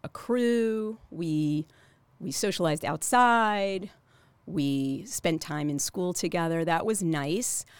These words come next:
I had less time for my friends that were not part of my graduate program. And I felt like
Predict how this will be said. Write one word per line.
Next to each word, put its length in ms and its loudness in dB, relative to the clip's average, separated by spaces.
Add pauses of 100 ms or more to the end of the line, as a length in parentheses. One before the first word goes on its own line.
(1400)
I 80 6
had 220 4
less 360 4
time 560 0
for 340 4
my 220 2
friends 580 0
that 180 -2
were 100 0
not 360 -2
part 240 -2
of 120 -2
my 140 -2
graduate 460 -4
program. 760 -2 (720)
And 200 4
I 100 4
felt 520 0 (340)
like 720 2